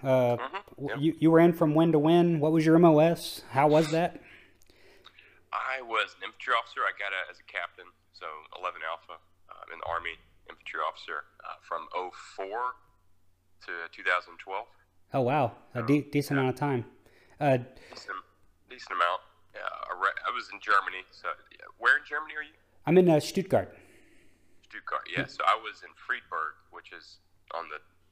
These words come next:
Speaker 2: other side of Frankfurt from you.
Speaker 1: Yep.
Speaker 2: So north side of Frankfurt, where, uh, Elvis was stationed, actually.
Speaker 1: Hey, there you go.
Speaker 2: Um, and then, and then Schweinfurt. So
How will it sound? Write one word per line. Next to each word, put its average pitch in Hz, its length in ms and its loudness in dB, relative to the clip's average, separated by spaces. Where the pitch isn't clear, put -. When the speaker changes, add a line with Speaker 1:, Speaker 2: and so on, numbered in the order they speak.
Speaker 2:
other 90 160 -2
side 76 240 -4
of - 80 -16
Frankfurt 76 400 -6
from - 160 -14
you. 78 160 -16
Speaker 1:
Yep. - 320 -4
Speaker 2:
So - 80 -14
north 104 240 -2
side 92 160 2
of - 80 -16
Frankfurt, 87 480 -6
where, 90 160 -6
uh, 85 320 -4
Elvis 107 320 -10
was - 80 -20
stationed, 85 400 -12
actually. 95 320 -18
Speaker 1:
Hey, 143 320 -4
there 120 240 -4
you 127 80 -4
go. 139 160 -4
Speaker 2:
Um, - 160 -14
and 95 160 -8
then, 90 240 -2
and 92 80 -8
then 87 160 -6
Schweinfurt. 90 640 -6
So - 80 -14